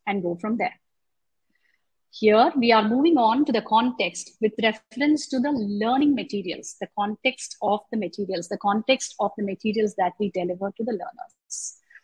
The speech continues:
So some common understanding about content versus context with rela-, in relation to the materials is described here. Now, teachers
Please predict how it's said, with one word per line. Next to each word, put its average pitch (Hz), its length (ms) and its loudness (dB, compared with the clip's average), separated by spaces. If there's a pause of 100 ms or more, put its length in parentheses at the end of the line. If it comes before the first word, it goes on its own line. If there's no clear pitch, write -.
(640)
So 202 240 0
some 262 480 2 (580)
common 302 480 6 (140)
understanding 226 680 0
about 202 400 0
content 208 480 0
versus 196 340 -2
context 175 720 -4
with 202 140 -2
rela-, 202 480 0
in 208 140 0
relation 214 540 0
to 208 140 2
the 220 180 2 (300)
materials 214 680 0
is 196 160 -6
described 180 460 -4
here. 220 220 0 (2500)
Now, 285 180 2
teachers 240 840 6